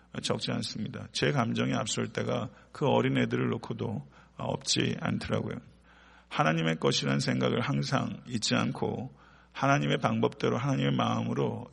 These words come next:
양육하는 일에 헌신하십시오. 자녀를 양육하는 것처럼 우리에게 주어진 훈련이 없습니다.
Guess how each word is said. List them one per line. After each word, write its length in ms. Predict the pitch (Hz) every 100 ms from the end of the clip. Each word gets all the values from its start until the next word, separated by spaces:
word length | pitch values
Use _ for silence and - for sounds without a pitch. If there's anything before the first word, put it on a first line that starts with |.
| -
양육하는 640 | 110 117 117 - 120 120
일에 280 | 113 131 127 113
헌신하십시오. 600 | 131 131 123 - - 113 - - - - - - - - -
자녀를 520 | - 120 139 156 143
양육하는 540 | 117 120 - 123 123
것처럼 600 | 120 120 - 110 - 123 -
우리에게 440 | 117 117 117 127
주어진 580 | - 117 113 110 101 139 - - - -
훈련이 420 | - 143 139 139
없습니다. 580 | 127 - - - 120